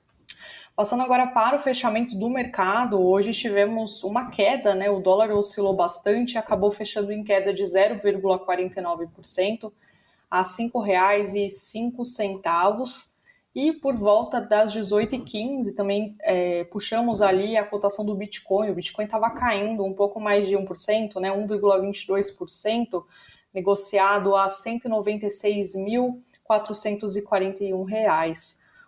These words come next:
O Ibovespa também teve mais um dia de queda, né, repercutindo muito essa questão aí de como é que vai ficar,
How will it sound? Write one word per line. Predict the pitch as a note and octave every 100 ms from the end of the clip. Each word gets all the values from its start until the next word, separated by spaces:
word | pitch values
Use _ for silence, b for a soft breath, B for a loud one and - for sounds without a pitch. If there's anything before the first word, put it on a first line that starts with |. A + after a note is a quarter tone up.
| b
O | A#3+
Ibovespa | A3+ B3+ A3+ B3 C4
também | B3 A3+ A3+
teve | A#3 G#3+ G#3+
mais | G3+ G3+ B3+
um | A#3 A3
dia | G#3+
de | G#3 -
queda, | - - G#3+ G3
né, | F#3+
repercutindo | G3 G3 F#3+ - G3 G3+ F#3+
muito | F#3+ G3+ B3
essa | B3 -
questão | G#3 G3+ - G3+ G3
aí | F#3
de | F#3+
como | - F#3
é | G3+
que | G3+
vai | G3+
ficar, | G3+ - F#4 F#4